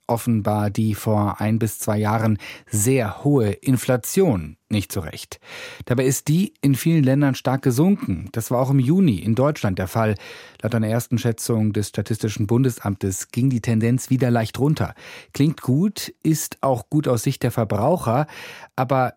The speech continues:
nicht mehr so stark steigende Preise können auch Ausdruck einer sich eintrübenden Wirtschaft und Konsumlage sein. Mischa Erhardt.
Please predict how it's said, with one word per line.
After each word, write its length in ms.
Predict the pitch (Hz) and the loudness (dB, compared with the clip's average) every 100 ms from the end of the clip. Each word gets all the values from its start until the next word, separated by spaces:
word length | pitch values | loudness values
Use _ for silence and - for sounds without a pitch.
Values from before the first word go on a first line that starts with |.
| - | 0
nicht 400 | 127 165 - - | 2 4 2 2
mehr 140 | 190 | 4
so 160 | 135 127 | 4 2
stark 400 | - 131 120 - | 2 0 0 -4
steigende 600 | - 143 196 214 139 113 | -2 2 2 2 2 0
Preise 500 | - 107 107 135 156 | 0 0 0 2 -2
können 460 | - 127 123 170 139 | 0 2 2 2 2
auch 280 | 139 - | 0 -2
Ausdruck 800 | - 113 113 - 131 156 160 - - | -2 -2 -2 -4 -2 -2 -2 -10 -2
einer 340 | 135 135 143 | 0 2 2
sich 260 | 131 151 - | 2 -2 -2
eintrübenden 800 | 117 117 - 135 127 139 151 127 | 0 0 0 -2 0 0 2 2
Wirtschaft 440 | 101 - 107 - | 0 0 -4 -4
und 280 | 123 120 - _ | -4 -4 -4 _
Konsumlage 720 | - 156 143 220 143 85 92 | 0 2 2 2 2 -2 -8
sein. 380 | 101 - 60 - _ | -10 -10 -12 -16 _
Mischa 220 | - 101 123 | -6 -4 -2
Erhardt. 500 | 120 90 - - | -2 -4 -10 -18